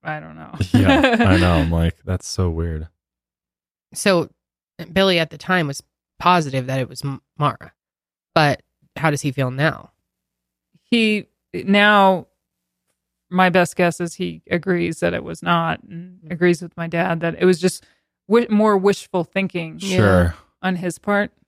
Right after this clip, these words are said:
Speaker 3: Especially in a time like that when you get a call and you're gonna hear what, you know, your brain has ways of
Speaker 1: <laughs>
Speaker 3: making you think you hear things, too.
Speaker 1: Right.
Speaker 3: Yeah.
Speaker 1: And my dad even said he desperately wanted that call to be Mara.
Speaker 3: Of course.
Speaker 1: But he just, it just sounded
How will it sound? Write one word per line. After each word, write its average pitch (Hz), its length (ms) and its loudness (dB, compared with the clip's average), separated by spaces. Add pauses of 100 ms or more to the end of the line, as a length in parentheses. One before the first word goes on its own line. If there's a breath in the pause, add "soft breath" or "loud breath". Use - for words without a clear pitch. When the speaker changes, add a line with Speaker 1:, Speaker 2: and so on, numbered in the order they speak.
(120)
Speaker 3:
Especially 254 360 2
in 233 60 4
a 196 100 4
time 165 220 0
like 156 160 0
that 147 180 -2
when 147 120 -4
you 147 80 -2
get 143 160 0
a 143 80 0
call 131 400 0
and 131 220 -6
you're 135 140 -14
gonna 127 320 -10 (560)
hear 143 300 2
what, 123 320 -2 (520)
you 165 140 0
know, 139 80 -4
your 170 160 2
brain 156 260 2
has 131 200 -4
ways 127 260 -4
of 123 220 -18
Speaker 1:
<laughs> - 40 -20
Speaker 3:
making 131 400 -4
you 127 100 -6
think 131 300 -4
you 123 80 -10
hear 123 200 -8
things, - 420 -16
too. - 120 -4
Speaker 1:
Right. 170 300 -2
Speaker 3:
Yeah. 143 240 -20 (140)
Speaker 1:
And 226 120 4
my 226 120 4
dad 254 260 4
even 185 260 2
said 196 360 4
he 185 140 0
desperately 180 880 0
wanted 175 360 -2
that 175 220 -4
call 165 380 0
to 180 100 -12
be 175 140 -10
Mara. 170 420 -4
Speaker 3:
Of 233 200 0
course. - 640 -2
Speaker 1:
But 175 220 2
he 185 160 0
just, 175 440 -4
it - 240 -8
just 175 200 -4
sounded 175 420 0